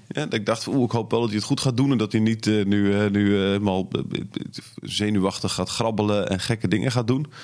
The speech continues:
Inmiddels, eh, is dat helemaal omgeslagen naar een soort, eh, Noppert ontspanning.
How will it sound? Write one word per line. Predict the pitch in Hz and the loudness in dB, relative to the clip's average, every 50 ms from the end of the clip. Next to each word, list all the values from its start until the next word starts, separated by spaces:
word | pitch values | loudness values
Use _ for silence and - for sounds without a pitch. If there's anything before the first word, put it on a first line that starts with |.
| - - - - _ - | -20 -20 -20 -14 _ -2
Inmiddels, | 127 127 139 156 151 156 - - - | 2 2 2 2 2 2 0 0 2
eh, | 147 143 139 139 135 127 | 2 4 4 4 2 2
is | 131 - | 2 2
dat | 143 127 | 2 2
helemaal | 123 139 139 143 135 104 | 4 2 4 4 2 2
omgeslagen | 135 - - 117 - - 131 120 120 120 117 120 113 | 2 0 0 0 0 2 2 2 2 2 2 2 2
naar | 113 117 | 4 4
een | 113 | 2
soort, | 113 - 123 113 110 101 - 113 | 2 2 2 2 2 2 2 2
eh, | 101 | 4
Noppert | 107 117 120 - - - - | 4 4 2 2 -2 -2 0
ontspanning. | - 131 120 - - - 120 104 95 104 123 135 | 2 0 2 0 0 0 0 0 2 0 -2 -2